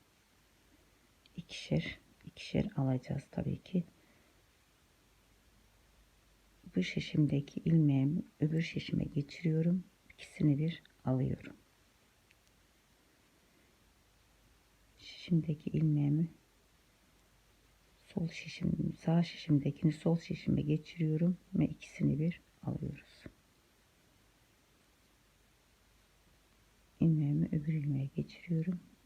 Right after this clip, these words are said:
ve ikisini birden alıyoruz. Bu şekilde kesme işlemini yapıyoruz.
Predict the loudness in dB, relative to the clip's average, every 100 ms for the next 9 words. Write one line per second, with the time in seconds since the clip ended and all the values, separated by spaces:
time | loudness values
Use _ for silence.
0 | -6 -6 -12 -6 -2 -2 -4 -2 0 2
1 | 0 -4 -6 -12 -4 -6 -6 _ _ -20
2 | -20 _ _ _ _ -8 -4 -4 -4 -4
3 | 0 0 0 _ _ _ _ _ _ _
4 | -20 -20 _ _ _ -20 -2 -2 0 2
5 | 2 2 -8 -10 -4 0 2 4 2 0
6 | -4 -2 -2 -2 0 0 -4